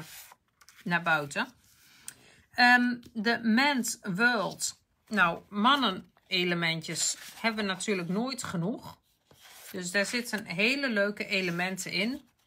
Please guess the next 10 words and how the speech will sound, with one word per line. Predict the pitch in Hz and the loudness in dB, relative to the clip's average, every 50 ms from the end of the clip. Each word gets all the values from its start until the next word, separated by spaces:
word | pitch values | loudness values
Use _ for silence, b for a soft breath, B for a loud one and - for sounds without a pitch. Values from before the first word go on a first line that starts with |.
| _ _ _ _ _ _ _ _ _ _ _ - - _ | _ _ _ _ _ _ _ _ _ _ _ -20 -20 _
Eh, | - 202 190 175 170 170 165 165 | -10 -4 -2 0 0 0 -2 -2
biertonnen, | 165 196 233 247 247 240 240 - - 233 226 226 220 220 220 220 220 214 | -2 -2 -2 0 -2 -2 -4 -4 0 2 2 2 2 2 0 0 -2 -4
ehm, | - - 170 165 160 160 160 160 160 160 160 160 165 - - | -4 -2 0 0 2 2 0 0 0 -2 -4 -4 -8 -8 -6
hoefijzers, | 202 180 247 269 - - - - 220 208 208 202 202 190 - 196 - - - | -2 -2 -2 -2 -2 -6 0 4 6 6 8 6 4 0 -4 -6 -8 -8 -10
kaartenspellen. | _ - - 254 254 247 247 - - 220 - - - - 220 202 202 196 196 190 196 - - - - - - - - - - - _ _ _ _ _ _ _ B B B B B B B B B B B | _ 4 6 6 6 6 4 0 -6 -10 -10 -10 -4 -2 0 0 2 2 0 -2 -4 -4 -8 -10 -12 -14 -16 -18 -18 -20 -20 -20 _ _ _ _ _ _ _ B B B B B B B B B B B
Nog | 247 254 254 - | -2 -2 0 0
meer | - 240 214 202 185 | 2 2 2 2 2
biertonnen, | 180 214 214 214 208 208 - - 202 196 190 190 190 185 185 - - | 0 0 0 0 0 -2 -2 -2 0 0 0 0 -2 -4 -6 -10 -8
schoenen, | - - - - - 285 277 269 247 240 233 226 220 - - _ | -6 -6 -6 -4 -2 -2 0 0 2 2 0 0 -2 -6 -12 _
handschoenen. | - 170 190 220 240 247 240 - - - - 233 220 214 208 208 208 208 | -6 0 2 2 2 2 0 -2 -4 -4 -2 -2 0 0 0 -2 -2 -4